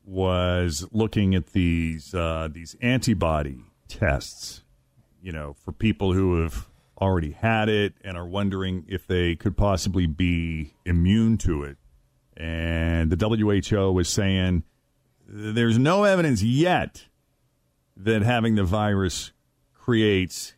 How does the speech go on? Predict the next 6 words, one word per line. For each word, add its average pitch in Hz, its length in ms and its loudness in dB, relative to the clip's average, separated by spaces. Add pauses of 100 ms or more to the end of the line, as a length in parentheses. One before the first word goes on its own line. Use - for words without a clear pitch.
(120)
antibodies 101 960 0 (160)
that 104 100 2
would 95 140 0
make 101 280 0
you 87 360 2 (300)
immune. 95 720 2